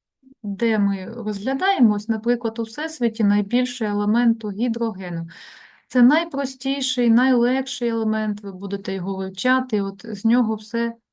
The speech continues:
почалося. Далі, е, він і в періодичній системі, він стоїть перший.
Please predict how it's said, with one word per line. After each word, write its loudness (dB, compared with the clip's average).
почалося. -6
Далі, 4
е, -4
він 8
і 8
в 0
періодичній 0
системі, -4
він -6
стоїть 0
перший. -4